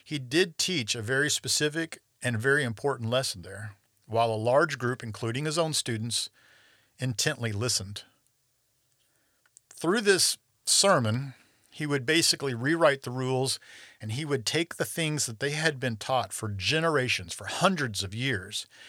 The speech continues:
and reteach a new meaning of what God was looking for. Chapter five is where Jesus delivers the Beatitudes, and I'll go into that a little deeper at another time. But for now, let's look at chapter six.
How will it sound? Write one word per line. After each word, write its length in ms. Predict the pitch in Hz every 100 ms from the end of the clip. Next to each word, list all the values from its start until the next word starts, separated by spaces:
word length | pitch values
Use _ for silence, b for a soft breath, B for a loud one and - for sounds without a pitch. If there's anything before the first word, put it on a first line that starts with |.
| B B
and 260 | 117 120 107
reteach 680 | 170 190 - 113 107 - -
a 60 | 123
new 380 | 120 135 185 196
meaning 480 | 170 156 104 101
of 140 | 123 110
what 260 | 117 104
God 320 | 98 127 123 110
was 180 | 101
looking 260 | 117 123 92
for. 460 | - - 113 113 101 _ _ _ _ _ _ _ _ _ _ _ _ _ _ _
Chapter 360 | - 156 170 220
five 520 | - 139 120 139 156
is 200 | 107 107
where 280 | 107 110 107
Jesus 420 | 104 120 127 123
delivers 800 | - 117 113 98 98 107 - - b b b b 107
the 80 |
Beatitudes, 840 | 98 107 117 117 110 101 - 87 101
and 160 | 120 - -
I'll 120 | 240
go 200 | 226 165
into 180 | 147 131
that 320 | 139 139 123 -
a 40 |
little 200 | 117 120
deeper 380 | 101 113 110 104
at 160 | 98 92
another 260 | 101 95
time. 440 | 87 95 85 85 - b b b
But 140 | 139 139
for 140 | 139
now, 560 | 143 185 160 143 156 139 _ _ b b -
let's 220 | 127 -
look 200 | 131 113
at 120 | 107
chapter 360 | - 110 - 104
six. 600 | - 98 - - -